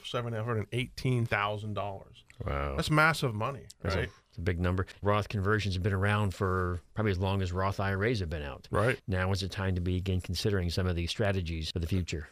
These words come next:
Speaker 1: Absolutely. And my goal is to, we've talked about this too, is try to get as much money as we can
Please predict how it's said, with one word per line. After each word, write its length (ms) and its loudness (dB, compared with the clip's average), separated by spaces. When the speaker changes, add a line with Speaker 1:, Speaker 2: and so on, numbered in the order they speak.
Speaker 1:
Absolutely. 580 4
And 120 0
my 180 2
goal 440 0
is 260 -2
to, 440 -2
we've 180 -4
talked 260 -2
about 280 0
this 180 0
too, 240 2
is 100 0
try 200 0
to 80 -2
get 140 -2
as 100 -2
much 300 -4
money 200 -2
as 140 -4
we 160 -6
can 540 -4